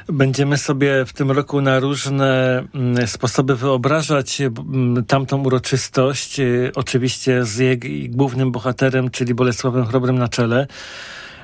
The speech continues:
Wizerunek Bolesława Chrobrego znamy głównie, e, i przede wszystkim oczywiście z, y, m, po-, pocztu, y, w ogóle królów i książąt polskich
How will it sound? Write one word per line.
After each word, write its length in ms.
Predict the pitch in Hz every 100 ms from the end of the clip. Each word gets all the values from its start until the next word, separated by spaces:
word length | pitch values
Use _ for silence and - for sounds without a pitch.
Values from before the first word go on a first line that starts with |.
| -
Wizerunek 760 | 143 123 131 139 139 151 143
Bolesława 460 | 127 135 - 139 135
Chrobrego 500 | 131 123 135 135 127
znamy 680 | 127 135 135 135 127 131 123
głównie, 500 | 127 139 131 139 131
e, 680 | 127 - 82 78 156 -
i 140 | 139 120
przede 260 | 139 131
wszystkim 720 | 131 - 131 - 143 131 123 135
oczywiście 600 | 120 120 123 - 135 117
z, 240 | - -
y, 40 |
m, 840 | 123 117 117 110 113 120 113 117 113 -
po-, 200 | 131 151
pocztu, 640 | - 139 - - 135 131 - 135 127 135 147
y, 60 | 120
w 60 |
ogóle 340 | 143 131 123 110
królów 320 | - 135 123
i 40 |
książąt 420 | 120 139 131 131
polskich 420 | - 139 - 139